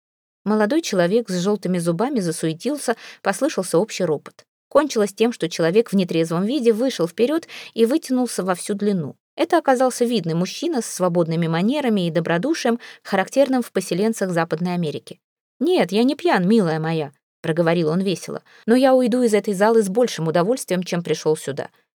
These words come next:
Мне и смешно, и досадно слушать эти толки об одинаковости одежды и тому подобный вздор. Подите-ка лучше домой, моя милая, подите домой да переоденьтесь в хорошенькое платьице, посидите, наряжаясь перед зеркалом часа два-три, если хотите,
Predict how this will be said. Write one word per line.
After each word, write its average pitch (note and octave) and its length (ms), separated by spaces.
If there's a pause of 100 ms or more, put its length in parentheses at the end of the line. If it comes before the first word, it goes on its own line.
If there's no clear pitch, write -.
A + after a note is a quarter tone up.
(140)
Мне C4 200
и A#3 40
смешно, G#3+ 360
и A3+ 60
досадно G#3 460
слушать G3+ 360
эти E3 200
толки A3+ 400 (240)
об G3+ 200
одинаковости G3 760
одежды G3+ 480
и - 20
тому G3 240
подобный F3 440
вздор. D#3 360 (420)
Подите-ка C#4+ 440
лучше E3+ 260
домой, F#3+ 320
моя E3 220
милая, E3 480
подите C#4+ 340
домой A3 320
да F#3+ 80
переоденьтесь F#3 680
в - 40
хорошенькое G3 500
платьице, - 540 (300)
посидите, A3 600
наряжаясь G3+ 520
перед D3+ 260
зеркалом G3 480
часа F#3+ 300
два-три, F3+ 480 (240)
если F3+ 260
хотите, F3+ 540